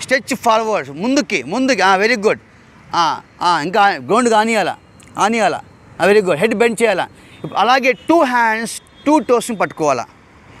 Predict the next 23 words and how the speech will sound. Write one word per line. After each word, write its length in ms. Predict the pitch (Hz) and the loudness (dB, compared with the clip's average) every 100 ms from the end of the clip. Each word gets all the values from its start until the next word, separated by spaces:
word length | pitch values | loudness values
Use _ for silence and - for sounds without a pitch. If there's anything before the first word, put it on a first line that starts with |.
| - | -4
Very 220 | 175 220 202 | -2 -2 0
good, 180 | 190 139 | 0 2
very 220 | 185 240 | 2 0
good. 160 | 202 - | 0 0
ట్రై 160 | 254 | -2
చేయండి, 360 | 240 254 165 247 | 0 -2 -2 0
try 160 | 285 | 2
your 120 | 277 233 | 2 0
level 200 | 254 214 | -2 -2
best. 160 | 156 - - - - - - - - - | -4 -6 -20 -20 -20 -20 -20 -20 -14 -6
ఎంత 220 | 208 269 | -2 0
వస్తే 220 | 269 - | 0 0
అంత, 220 | 254 220 | -2 0
మీకే 380 | 208 147 165 233 | -2 -2 -4 -4
ఫోర్స్ 400 | 220 240 277 - | 0 2 2 2
చేయట్లేదు. 280 | 214 156 156 | 0 0 0
Very 200 | 220 220 | 0 0
good, 180 | 180 117 | -2 -2
very 220 | 156 190 156 | -2 -2 -4
good. 120 | 135 | -4
Nice, 420 | 160 175 147 - | 0 -2 -4 -6
nice, 320 | 156 156 - | -2 -2 -4
nice. 240 | 139 135 | -8 -8